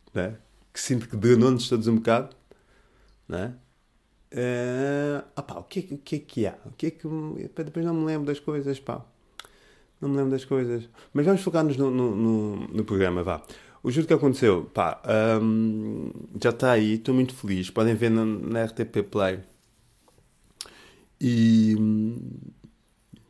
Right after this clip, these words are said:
já temos três episódios. Hum, pá, e, e viram, viram,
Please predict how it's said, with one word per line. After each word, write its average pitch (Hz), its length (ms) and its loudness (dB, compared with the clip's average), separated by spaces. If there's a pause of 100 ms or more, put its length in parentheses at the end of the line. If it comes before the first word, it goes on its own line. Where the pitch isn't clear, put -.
(120)
já 101 140 -2
temos 92 360 -2
três 98 220 0
episódios. 120 680 0 (1160)
Hum, 101 800 -4 (2000)
pá, 95 200 -2
e, 131 240 0
e 135 40 4
viram, 165 420 4
viram, 135 580 2